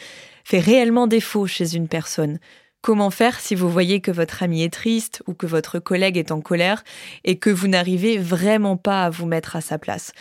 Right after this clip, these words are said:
Que vous n'avez donc pas cette troisième composante de l'empathie qui est la capacité à se mettre à la place d'autrui ? Eh bien, figurez-vous que ça se travaille désormais dès le plus jeune âge.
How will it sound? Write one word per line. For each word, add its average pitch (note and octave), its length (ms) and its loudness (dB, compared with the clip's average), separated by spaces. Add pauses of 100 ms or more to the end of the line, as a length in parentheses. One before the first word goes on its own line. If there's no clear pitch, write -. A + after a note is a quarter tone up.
(320)
Que A3 80 2
vous G3+ 120 2
n'avez G3+ 260 4
donc A3+ 200 2
pas A3 280 2
cette F3+ 280 -4
troisième A3 560 0
composante F#3+ 600 0
de F3 80 0
l'empathie E3 640 -2
qui G#3 240 -2
est G#3+ 40 2
la F#3 140 2
capacité G3+ 1000 -2
à F#3+ 120 -2
se - 200 -4
mettre G3 400 -2
à - 20 -2
la D#3+ 120 -4
place E3+ 280 -8
d'autrui ? - 460 -10 (480)
Eh F3+ 80 4
bien, D#3 180 2
figurez-vous F#3 800 0
que F#3 120 -4
ça F#3+ 220 0
se - 80 -8
travaille F3+ 520 0
désormais F3+ 580 2
dès F3+ 380 0
le G#3+ 160 2
plus F#3 240 -4
jeune D#3 220 0
âge. - 260 -4